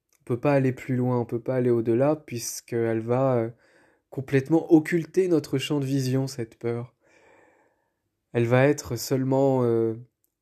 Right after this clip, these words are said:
cette espèce de, de voile opaque et sombre qui nous fait voir la vie sous un prisme, euh,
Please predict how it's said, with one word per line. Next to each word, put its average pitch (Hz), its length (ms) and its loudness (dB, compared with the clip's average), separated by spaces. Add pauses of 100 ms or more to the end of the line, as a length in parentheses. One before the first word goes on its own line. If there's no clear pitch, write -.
(200)
cette - 380 -8
espèce 127 520 -2
de, 117 200 0
de 120 120 0
voile 139 380 2
opaque 139 600 0
et 123 40 -4
sombre 139 580 -2 (1400)
qui 143 140 -2
nous 143 80 2
fait 139 140 4
voir 147 260 4
la 131 140 4
vie 143 180 -4
sous 131 240 -10
un 131 120 -2
prisme, 147 580 -6
euh, 120 300 0